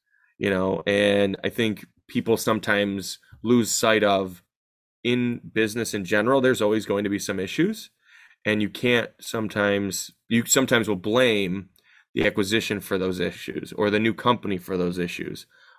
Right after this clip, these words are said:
but they're probably issues that always may have existed prior. And you just need to understand, hey, listen,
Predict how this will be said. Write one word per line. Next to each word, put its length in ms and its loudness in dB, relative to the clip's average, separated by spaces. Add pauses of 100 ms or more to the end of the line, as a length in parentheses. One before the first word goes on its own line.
but 120 -12
they're 80 4
probably 320 4
issues 240 0
that 120 4
always 240 4
may 120 -2
have 140 -2
existed 440 -4
prior. 480 0 (440)
And 340 2
you 80 0
just 160 -2
need 80 -2
to 60 2
understand, 380 -2
hey, 100 0
listen, 440 -2